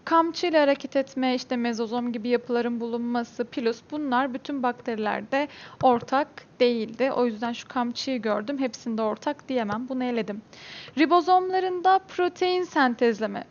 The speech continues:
Ribozomlarında protein sentezleme ister prokaryot ister ökaryot olsun. Biliyorsunuz çocuklar,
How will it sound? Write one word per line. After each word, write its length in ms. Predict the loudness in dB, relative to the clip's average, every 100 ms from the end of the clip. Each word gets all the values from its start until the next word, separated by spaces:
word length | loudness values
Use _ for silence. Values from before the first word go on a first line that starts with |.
| -10
Ribozomlarında 760 | -4 -2 0 0 0 0 0 -4
protein 440 | -4 -4 -2 -4
sentezleme 760 | -2 -2 -2 -2 -2 -2 -2 -4
ister 340 | -6 -4 -4
prokaryot 760 | -4 -4 -6 -2 -4 -2 -6 -6
ister 320 | -6 0 2
ökaryot 560 | 2 2 0 0 -4 -8
olsun. 300 | -10 -8 -4
Biliyorsunuz 440 | 0 -2 -4 -8
çocuklar, 480 | -6 -6 0 0